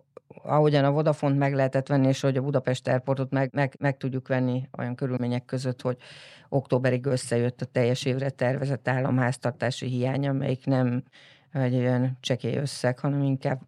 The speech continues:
három-négyezer milliárd forint környéki. Az már euróra átváltva, és egy szemmel jól látható, mm, pénz. Hát ugyanígy, tehát, hogy ebbe belefér az, hogy, hogy davképből megvásárolni egy, ö,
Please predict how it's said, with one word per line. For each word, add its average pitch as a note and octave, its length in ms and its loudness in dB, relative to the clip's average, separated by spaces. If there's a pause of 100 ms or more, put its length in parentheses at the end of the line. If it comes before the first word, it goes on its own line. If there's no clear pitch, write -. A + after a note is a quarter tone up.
(520)
három-négyezer B2+ 800 0
milliárd C#3+ 400 2 (500)
forint C3 340 -2
környéki. C3+ 580 0 (1080)
Az C3+ 180 0
már C3+ 360 4 (500)
euróra C3 460 2
átváltva, B2+ 640 0
és B2+ 180 -6
egy B2+ 140 -6
szemmel C#3+ 420 -2
jól C3+ 240 0
látható, B2 680 -2 (200)
mm, B2 320 -4 (420)
pénz. C#3+ 400 0
Hát C3+ 180 -6
ugyanígy, C3 400 2 (320)
tehát, B2+ 200 0
hogy C#3 120 -2 (280)
ebbe C#3+ 180 4
belefér C3+ 560 4
az, C#3+ 240 0
hogy, C3 240 -2 (340)
hogy C3+ 120 -2
davképből C3 580 0
megvásárolni B2+ 1600 -2
egy, B2 300 -2
ö, B2+ 200 0